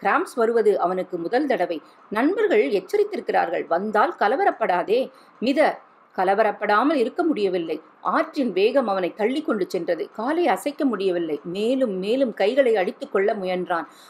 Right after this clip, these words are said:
ஒரு தடவை முழுகி தண்ணீர் ஏகப்பட்டது உள்ளே இறங்கியது. நதி அவனை கடத்தி கொண்டிருந்தது. இந்துமதியை கூப்பிட முயன்றான். பயம் அவனை நிரப்பியது. தூர தூரமாக தன் கணவன் செல்வதையும் சீராக அவன் நீந்தாமல் பதற்றமாக அடித்துக் கொள்வதையும் பார்த்த இந்துமதி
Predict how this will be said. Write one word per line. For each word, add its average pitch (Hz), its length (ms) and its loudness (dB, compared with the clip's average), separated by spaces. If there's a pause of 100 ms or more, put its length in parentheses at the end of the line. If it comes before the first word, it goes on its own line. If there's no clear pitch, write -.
ஒரு 247 240 2
தடவை 285 340 4
முழுகி 240 320 -2
தண்ணீர் 247 420 -2
ஏகப்பட்டது 247 720 0
உள்ளே 220 380 2
இறங்கியது. 185 560 -2 (220)
நதி 240 320 2
அவனை 202 280 0
கடத்தி 240 340 -2
கொண்டிருந்தது. 175 640 -2 (240)
இந்துமதியை 277 640 0
கூப்பிட 277 340 0
முயன்றான். 180 500 -4 (100)
பயம் 208 400 2
அவனை 180 280 -2
நிரப்பியது. 180 640 -2 (320)
தூர 269 300 2
தூரமாக 233 580 0
தன் 208 220 -4
கணவன் 233 380 0
செல்வதையும் 190 560 -2
சீராக 233 640 2
அவன் 202 260 -2
நீந்தாமல் 240 680 0
பதற்றமாக 233 600 0
அடித்துக் 240 460 -2
கொள்வதையும் 208 400 0
பார்த்த 185 280 0
இந்துமதி 190 520 -4